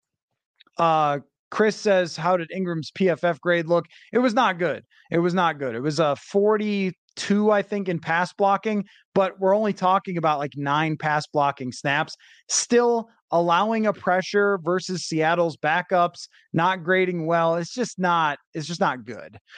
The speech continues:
Uh, it's just not good. Um, "Hunter is not an outside linebacker. Our guard play is going to cost this team."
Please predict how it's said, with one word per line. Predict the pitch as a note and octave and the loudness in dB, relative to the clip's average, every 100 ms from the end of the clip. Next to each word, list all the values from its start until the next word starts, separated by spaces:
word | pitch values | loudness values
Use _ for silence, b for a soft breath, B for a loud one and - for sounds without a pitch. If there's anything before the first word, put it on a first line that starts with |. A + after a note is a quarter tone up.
| B B - | B B -4
Uh, | G#2+ G2+ | -2 -2
it's | A2+ | -4
just | - B2+ | -6 -6
not | A#2 G2+ | -4 -6
good. | G2 F2 - _ _ _ - - | -8 -16 -16 _ _ _ -18 -4
Um, | F3 E3 D#3 | 0 2 0
"Hunter | C#3 F3+ G3+ G3+ | -2 -2 0 0
is | F3 | 0
not | D#3+ E3 | 0 -2
an | E3 | 0
outside | D#3+ E3 - C#3+ | -2 -2 0 -2
linebacker. | C3+ D3+ D#3 D3+ D#3 D#3 D3+ | 0 0 0 2 0 0 -4
Our | B2+ C3 | -4 -2
guard | C#3 C#3+ D3 | 0 0 -2
play | D3 C#3+ | -2 -2
is | C#3 A#2+ | -2 -4
going | C#3 B2+ | -6 -6
to | - | -4
cost | D3+ C#3+ - | -2 -2 -2
this | C#3 - | -12 -8
team." | D#3 C#3+ | -4 -2